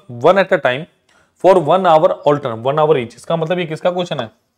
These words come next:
<coughs> अल्टरनेट वर्क का क्वेश्चन है ये। <coughs> Starting with pipe B,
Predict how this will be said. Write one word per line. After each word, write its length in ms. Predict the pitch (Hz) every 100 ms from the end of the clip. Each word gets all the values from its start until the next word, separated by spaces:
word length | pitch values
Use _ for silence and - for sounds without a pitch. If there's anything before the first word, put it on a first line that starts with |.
| _ _ _ _ _ _ _ - - _ _ _ _ _ _ _ _ _ _ _ _ _ _ _ _ _ _ - - _
<coughs> 260 | - - 170 - -
अल्टरनेट 440 | 127 131 160 185 123
वर्क 160 | 127
का 80 | 147
क्वेश्चन 300 | 135 127 -
है 100 | 202
ये। 140 | 175 - - _ _ _ _ _ _ _ _ _ _ _ _ _ _ _
<coughs> 300 | - - - -
Starting 440 | - 143 139 190 190
with 140 | 185
pipe 240 | - 170
B, 120 | 151